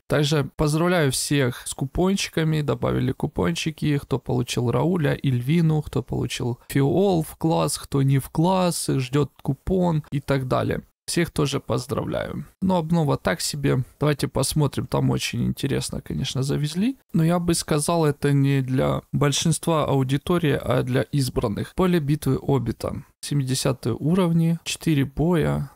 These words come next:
Длится один час. Двенадцать лучших кланов будут сражаться. В среду, двадцать один тридцать. Вот такие вот м-,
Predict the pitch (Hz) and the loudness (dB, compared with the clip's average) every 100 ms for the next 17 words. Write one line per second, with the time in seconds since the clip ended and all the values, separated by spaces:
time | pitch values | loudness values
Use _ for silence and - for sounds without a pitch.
0 | - 135 160 - - 147 - 139 127 123 | -6 -2 -2 -2 -2 -2 0 -2 0 0
1 | 123 - 87 - - - _ - 135 165 | -2 -4 -4 -4 -10 -14 _ -4 0 2
2 | 175 - 143 135 131 - 135 - 170 160 | 0 -2 -2 0 0 -2 -4 -2 0 2
3 | 135 127 127 117 - 123 123 - 127 - | 0 -2 -2 -2 -2 -2 -2 -4 -4 -6
4 | - - - - - 135 151 175 139 143 | -8 -8 -12 -10 -4 0 2 2 0 -2
5 | - - 135 - - 127 127 123 - 123 | -4 -2 -2 -2 -4 -4 0 -2 -2 -4
6 | 120 - 143 - _ _ 139 - 135 - | -4 -6 -8 -12 _ _ -8 -6 -6 -2
7 | 131 135 - - - | 0 -2 -4 -10 -10